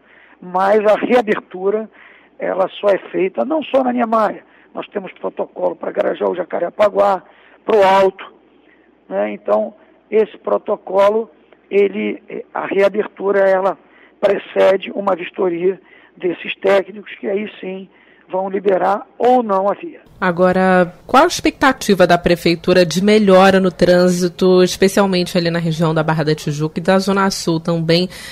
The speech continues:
Speaker 2: é, com a volta da Avenida Niemeyer? Vocês pensam em algum percentual de melhora?
Speaker 1: Olha, a, a Niemeyer, ela absorve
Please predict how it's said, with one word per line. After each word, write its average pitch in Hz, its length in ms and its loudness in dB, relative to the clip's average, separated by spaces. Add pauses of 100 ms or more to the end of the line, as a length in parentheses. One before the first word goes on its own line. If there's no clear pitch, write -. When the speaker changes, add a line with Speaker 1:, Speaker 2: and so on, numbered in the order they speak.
(120)
Speaker 2:
é, 170 120 4
com 185 260 0
a 175 440 2
volta 180 520 4
da 165 160 4
Avenida 160 540 0
Niemeyer? 160 600 0
Vocês 160 320 -4
pensam 180 460 -2
em 180 80 -2
algum 165 340 -2
percentual 170 760 0
de 170 100 -10
melhora? 160 500 0 (240)
Speaker 1:
Olha, 208 380 4
a, 190 580 2
a 202 40 2
Niemeyer, 214 480 2
ela 196 260 4
absorve 175 720 0